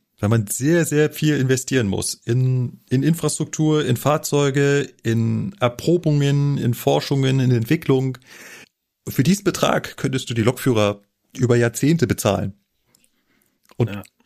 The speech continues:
Speaker 1: du hast immer noch keine Garantie dafür, dass das danach dann funktioniert und wirklich Geld spart. Deswegen da jetzt all in zu gehen und zu sagen, ja,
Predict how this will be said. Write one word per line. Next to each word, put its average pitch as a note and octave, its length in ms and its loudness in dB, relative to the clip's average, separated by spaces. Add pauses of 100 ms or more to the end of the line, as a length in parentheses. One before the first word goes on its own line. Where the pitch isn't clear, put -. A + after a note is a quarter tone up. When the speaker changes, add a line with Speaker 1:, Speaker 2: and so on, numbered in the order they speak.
(140)
Speaker 1:
du B2 60 0
hast B2 140 0
immer D#3 140 2
noch D3 100 2
keine D3+ 220 2
Garantie C#3 340 2
dafür, C3+ 260 0
dass B2+ 180 0
das - 180 -6
danach A2+ 340 0
dann A#2 160 0
funktioniert B2+ 680 0
und A#2 240 -2
wirklich C3 300 -2
Geld B2 200 2
spart. - 400 -4 (420)
Deswegen B2 480 0
da A#2+ 140 2
jetzt - 460 -4 (560)
all D#3+ 200 4
in F#3+ 180 2
zu - 140 -2
gehen B2 200 2
und A#2 80 0
zu A#2 80 -4
sagen, A2+ 260 0
ja, D#3 240 0